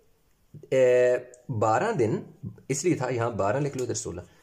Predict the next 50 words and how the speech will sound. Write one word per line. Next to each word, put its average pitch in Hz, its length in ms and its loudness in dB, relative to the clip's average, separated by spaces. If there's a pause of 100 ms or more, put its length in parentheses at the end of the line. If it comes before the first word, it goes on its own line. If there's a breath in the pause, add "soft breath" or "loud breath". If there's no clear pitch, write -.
(140 soft breath)
यानी 143 260 -2
सोलह 156 320 2
दिन 202 160 0
ऐसे 185 200 0
थे 185 140 2
जब 156 120 2
ज़ीरो 113 260 0
हाद-, 147 360 0
अ, - 20 4
इंसिडेंट 147 480 0
हुआ, 135 140 -2
बारह 117 320 2
दिन 180 160 0
ऐसे 175 200 -2
थे 165 120 0
जब 104 240 -2
एक 127 180 0
incident 135 380 -4
हुआ। 120 180 -2 (340 loud breath)
अब 160 120 2
हम 247 120 -4
देखते 151 260 0
हैं 143 320 -4 (160)
कि, 151 200 -2
अ, 135 80 2
वो 151 180 2
कितने 143 280 -2
दिन 135 140 2
है 175 60 -2
जब 156 180 -2
दो 127 140 2
हादसात 98 500 -2
हुए। 87 160 -8 (360 soft breath)
अच्छा, 110 200 -2 (120)
ग्यारह 139 280 2
दिन 202 160 0
ऐसे 113 200 0
थे 165 140 -4
जो, 185 160 0 (100)
जब 151 120 0
दो 131 160 4
हादसात - 540 -2
हुए, 78 100 -12
यानी - 500 -6
ये 123 100 0
देखें, 117 220 -2 (440 soft breath)
ग्यारह 113 340 2
दिन 113 240 -2
ऐसे 104 280 -2
हैं, 127 220 -6